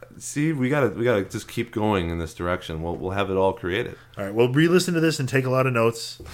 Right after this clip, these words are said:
Speaker 1: <laughs> So, that's scary, right?
Speaker 2: No, I don't think so.
Speaker 1: Taking the notes?
Speaker 2: Well, of course not. Taking
Speaker 1: Cl-,
Speaker 2: notes.
Speaker 1: cloning,
Speaker 2: I
Speaker 1: cloning a human?
Speaker 2: Cloning, no, it's exciting.
Speaker 1: <laughs> It's illegal. But that doesn't,
Speaker 2: <laughs>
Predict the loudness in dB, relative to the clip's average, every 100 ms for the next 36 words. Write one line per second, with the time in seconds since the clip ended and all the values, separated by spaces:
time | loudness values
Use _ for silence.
0 | -6 -6 -4 -8 -14 -20 -20 -20 -16 2
1 | 6 8 8 4 0 -2 2 6 6 6
2 | 2 2 -4 -20 _ _ _ _ _ _
3 | -20 -6 -4 -4 -10 _ _ _ -20 -20
4 | -10 -8 -8 -8 -6 -8 _ -2 0 2
5 | 2 2 0 -2 -16 _ _ _ _ _
6 | _ -20 -20 -12 0 2 2 0 -4 -6
7 | 4 4 4 0 -8 -10 -10 -6 -6 -4
8 | -4 -4 2 4 4 2 2 6 8 6
9 | 4 2 0 -4 4 6 6 4 -2 -2
10 | 0 4 4 2 0 -4 0 0 0 -4
11 | -12 -20 -20 -12 -8 -6 -8 -18 -16 -4
12 | -2 2 2 2 -4 -12 -20 -20 -14 0
13 | 4 6 8 8 8 4